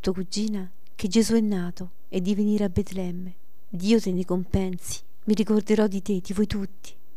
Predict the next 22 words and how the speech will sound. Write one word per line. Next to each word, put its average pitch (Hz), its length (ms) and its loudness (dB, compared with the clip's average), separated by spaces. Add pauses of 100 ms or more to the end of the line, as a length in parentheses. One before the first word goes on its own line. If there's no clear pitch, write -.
(140)
Dirai 214 380 6
al 185 100 4
tuo 185 140 0
bambino 190 380 2
di 185 140 0
noi?'" 196 360 0 (960)
"Lo 202 120 0
dirò. 202 380 2 (880)
Io 202 120 6
sono 185 200 0
Elia, 190 360 2
io 180 180 2
Levi, 190 340 4
io 190 120 0
Samuele, 214 520 2
io 208 220 0
Giona, 208 360 2
Isacco, 202 520 0
Tobia, 190 560 2
Giona, 220 360 4
Daniele, 196 640 0
Simeone, 196 600 0